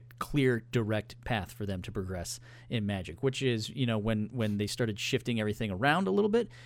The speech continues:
it was really up in the air. It was like, "Great, it was the M P L and that's it. And how do you get in? We don't know." And now we at least have, uh, goals that are attainable, uh, for,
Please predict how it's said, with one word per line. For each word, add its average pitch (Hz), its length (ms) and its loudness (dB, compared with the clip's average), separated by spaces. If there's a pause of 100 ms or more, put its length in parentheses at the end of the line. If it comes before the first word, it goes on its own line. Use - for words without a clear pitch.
(180)
it 156 80 6
was 139 240 6
really 156 320 6
up 104 100 2
in 104 60 4
the 101 80 0
air. 87 80 -6
It - 40 -6
was 101 120 -4
like, 107 100 2
"Great, 95 160 6
it 95 60 2
was 92 100 -2
the 104 180 -2
M 110 100 0
P 110 140 0
L 139 140 2
and 101 100 2
that's 104 160 0
it. - 120 -2 (500)
And 101 180 4
how 120 60 4
do 117 60 4
you 110 60 4
get 123 100 4
in? 165 200 0
We 95 120 0
don't 92 80 2
know." - 100 -8 (400)
And 104 200 0
now 123 180 4
we 131 100 6
at 110 80 0
least 117 220 -2
have, 120 240 2 (360)
uh, 117 220 0 (100)
goals 165 420 6
that 127 160 2
are 110 120 0
attainable, 113 600 -2 (120)
uh, 95 280 -2
for, 101 500 0